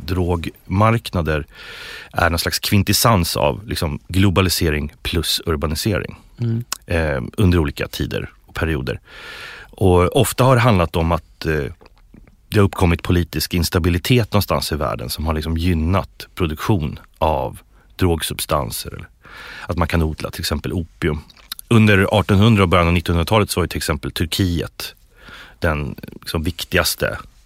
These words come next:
Speaker 1: platsen för att odla, eh, opiumplantan eller marijuana. Eh, Sydamerika har under omgångar haft också politisk instabilitet som, liksom, har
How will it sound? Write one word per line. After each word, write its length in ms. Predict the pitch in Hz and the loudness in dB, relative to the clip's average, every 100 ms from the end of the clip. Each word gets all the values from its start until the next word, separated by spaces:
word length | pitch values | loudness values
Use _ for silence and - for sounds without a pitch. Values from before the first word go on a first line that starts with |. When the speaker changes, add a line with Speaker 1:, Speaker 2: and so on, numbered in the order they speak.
| _ - _ - - | _ -20 _ -20 -2
Speaker 1:
platsen 580 | 90 - - - 82 78 | -2 0 -2 0 0 -2
för 320 | - 78 55 | 0 0 -2
att 160 | - | -6
odla, 640 | - 65 78 71 52 52 - _ _ _ _ | -4 -2 -4 -4 -2 -4 -6 _ _ _ _
eh, 180 | - 78 - | -6 -4 -6
opiumplantan 1500 | 95 107 - - 87 87 87 - 92 90 85 85 80 78 71 | -2 -2 -2 -2 0 2 0 2 2 2 0 0 0 0 -4
eller 340 | 69 60 57 57 | -6 -6 -8 -6
marijuana. 600 | 82 85 87 80 78 78 - - - - - | 0 2 4 2 0 -4 -8 -20 -18 -18 -8
Eh, 320 | - 90 82 85 | 0 2 2 2
Sydamerika 720 | - 101 85 92 101 - 92 | 2 4 6 6 4 2 2
har 140 | 95 | 4
under 200 | 92 90 | 4 4
omgångar 520 | 92 90 87 92 85 - | 4 4 2 2 0 0
haft 280 | 92 - 90 | 0 0 -4
också 220 | - - | -4 -2
politisk 520 | - 104 90 - - | 0 2 2 -2 0
instabilitet 600 | 95 92 95 90 92 92 | 0 2 2 0 0 0
som, 160 | - 82 | 0 -2
liksom, 200 | 76 80 | -2 -2
har 180 | 85 | -2